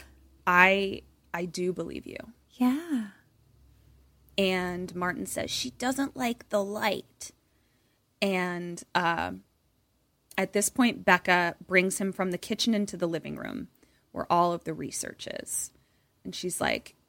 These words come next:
Speaker 1: "Your dad was doing a bunch of research. Um, here's what I learned about a, a, a young girl named Diana that our mom knew. Diana was found locked away in a basement when she was thirteen.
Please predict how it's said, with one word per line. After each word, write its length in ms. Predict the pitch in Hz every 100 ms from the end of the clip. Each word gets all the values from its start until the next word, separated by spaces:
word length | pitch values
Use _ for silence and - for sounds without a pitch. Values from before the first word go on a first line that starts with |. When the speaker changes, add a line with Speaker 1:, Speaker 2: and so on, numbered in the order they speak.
| _ -
Speaker 1:
"Your 120 | 190
dad 320 | 196 185 202
was 140 | 214
doing 240 | - 202 185
a 60 |
bunch 280 | 175 180 -
of 120 | 180 165
research. 760 | 156 - - 98 - - - _ _ _ _ _
Um, 360 | 170 156 156 185
here's 440 | 190 202 185 190
what 100 | 208
I 100 | 196
learned 400 | 196 180 175 175
about 480 | 170 170 165 123 92 _ _ _ _ _ _ _ _ _ 196
a, 180 | 175 - 185
a, 240 | 180 175 - _ -
a 80 | 185
young 260 | 185 180 175
girl 180 | 170
named 220 | 170 170 165
Diana 420 | 170 170 170 165
that 120 | 175
our 120 | 165
mom 320 | 170 165 160
knew. 280 | 160 - - - _ _ _ _ _ _ _ _ _ -
Diana 380 | 214 208 196 196
was 160 | 214 -
found 240 | 226 214
locked 260 | 196 190 190
away 160 | 190
in 60 | 196
a 60 |
basement 560 | 196 190 180 175 170 - _ -
when 120 | 180
she 140 | - 170
was 140 | 170
thirteen. 680 | - 185 - - 160 180